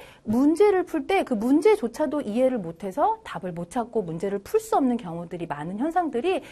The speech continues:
수능을 만나는 이 중등, 고등 과정에 올라가게 되면 아이들에게 커다란 벽으로 다가올 수 있는 거죠. 거기에 더해서 이 아이들이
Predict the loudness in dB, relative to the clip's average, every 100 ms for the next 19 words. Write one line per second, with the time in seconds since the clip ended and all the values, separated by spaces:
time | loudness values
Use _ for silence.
0 | -20 -12 -4 -2 0 0 -2 -2 -4 -4
1 | -4 -4 -4 -6 -6 -8 _ -10 -6 -2
2 | -2 0 -2 0 0 2 0 -4 -4 -4
3 | -6 -6 -8 -10 -8 -2 0 -2 -8 -14
4 | -8 -6 -6 -6 -8 -8 -4 0 0 -2
5 | -14 _ -10 -6 -6 -6 -8 -6 -6 -8
6 | -10 -8 -8 -12 -16 -20 -20 -20 -18 -2
7 | -2 0 -2 -2 -2 0 4 4 4 -6
8 | 2 4 4 2 2 -2 0 -2